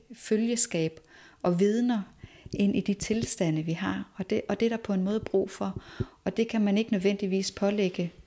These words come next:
pårørende. De er en del af det netværk, men vi er på en måde ikke uddannet nok i til at forstå, hvordan vores kroppe responderer på at være i den her verden, når vi kommer til skade og ikke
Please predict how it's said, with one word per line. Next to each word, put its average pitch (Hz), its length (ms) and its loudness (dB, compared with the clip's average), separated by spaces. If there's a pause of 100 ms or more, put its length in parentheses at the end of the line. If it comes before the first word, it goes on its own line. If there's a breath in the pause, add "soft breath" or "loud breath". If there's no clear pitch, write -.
pårørende. 180 680 0 (420)
De 208 140 4
er 202 80 4
en 170 200 4
del 233 200 2
af 180 80 0
det 185 140 2
netværk, 175 600 -2 (460 loud breath)
men 185 240 4
vi 190 180 6
er 185 160 4
på 185 180 -2
en 196 80 2
måde 233 200 4
ikke 262 180 0 (380)
uddannet 170 640 0
nok 202 280 -2
i 226 200 0
til - 120 -4
at 233 80 -4
forstå, 240 460 -2 (220)
hvordan 226 420 0
vores 226 260 -6
kroppe 226 400 -6 (420 soft breath)
responderer 214 580 0 (140)
på 226 160 2
at 185 200 -2
være 208 200 2
i 208 80 -4
den 190 160 0
her 214 180 0
verden, 202 380 -2 (300 loud breath)
når 190 120 2
vi 165 100 2
kommer 175 280 0
til 185 140 -2
skade 208 480 2
og - 180 -6
ikke 220 260 2